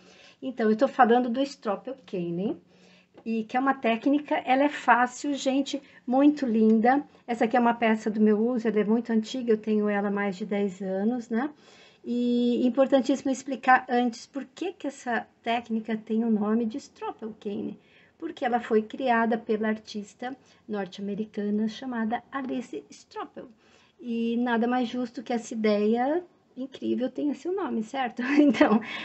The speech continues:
ela faz trabalhos incríveis em mille fiori e quem trabalha ou já trabalhou com essa técnica sabe mesmo essas pontas todas que nós vamos juntando.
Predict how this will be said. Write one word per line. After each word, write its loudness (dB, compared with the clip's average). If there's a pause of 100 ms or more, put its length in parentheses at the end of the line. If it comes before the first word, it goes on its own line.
ela 6
faz 0
trabalhos 6
incríveis 0
em 6
mille 4
fiori -2
e -6 (120)
quem -4
trabalha 2
ou 4
já 0
trabalhou -2
com -8
essa -8
técnica -8 (340)
sabe 2
mesmo 2
essas -4
pontas -2
todas -4
que -14
nós -6
vamos -4
juntando. -2